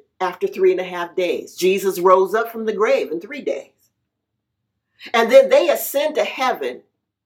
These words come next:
just like Jesus ascended to heaven before his disciples and other followers.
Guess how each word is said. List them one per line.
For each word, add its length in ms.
just 180
like 220
Jesus 380
ascended 460
to 80
heaven 400
before 320
his 180
disciples 640
and 200
other 220
followers. 720